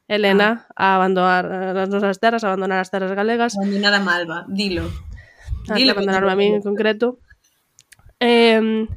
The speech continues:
Speaker 1: en marcha o día antes de que veña o meu mozo, así que non o podo
Speaker 2: Mira,
Speaker 1: coñecer.
Speaker 2: ilegal. O sea, Aaron decidiu vir aquí literalmente o día que marcho.
Speaker 1: O día que
Speaker 2: That's
Speaker 1: marchas ti,
Speaker 2: illegal. É
Speaker 1: dous días des-,
Speaker 2: violencia.
Speaker 1: dous días despois de que marche, eh, Fer Peleteiro.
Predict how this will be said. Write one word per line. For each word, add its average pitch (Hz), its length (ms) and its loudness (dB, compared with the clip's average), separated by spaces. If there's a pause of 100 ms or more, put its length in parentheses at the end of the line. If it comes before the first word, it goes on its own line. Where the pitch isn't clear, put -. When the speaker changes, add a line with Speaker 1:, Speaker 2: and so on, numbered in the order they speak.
(140)
Speaker 1:
en 226 220 4
marcha 240 580 0
o 226 180 -2
día 240 320 6
antes 240 240 0
de 208 80 -2
que 196 160 -4
veña 202 200 2
o 180 40 0
meu 196 160 0
mozo, 220 240 0
así - 80 -14
que 185 80 -4
non 180 80 -2
o 175 80 -2
podo 180 160 -2
Speaker 2:
Mira, 190 400 -2
Speaker 1:
coñecer. 240 80 -4
Speaker 2:
ilegal. 190 440 2 (120)
O 196 80 -4
sea, 196 240 -2
Aaron 262 240 0
decidiu 196 640 -4
vir 226 160 -2
aquí 196 240 -4
literalmente 220 880 -4 (160)
o 202 80 -4
día 240 240 -2
que 254 80 -6
marcho. 170 560 -6 (320)
Speaker 1:
O 220 160 -2
día 240 80 6
que 247 80 0
Speaker 2:
That's 226 80 0
Speaker 1:
marchas 262 320 2
ti, 196 240 2
Speaker 2:
illegal. 180 80 -8 (320)
É 220 80 -4
Speaker 1:
dous 254 240 6
días 277 320 4
des-, 254 160 4
Speaker 2:
violencia. 185 320 -10 (160)
Speaker 1:
dous 277 320 6
días 294 240 4
despois 233 640 2
de 214 160 0
que 208 160 2
marche, 202 560 -2 (720)
eh, 196 480 2
Fer 226 320 0
Peleteiro. 254 640 0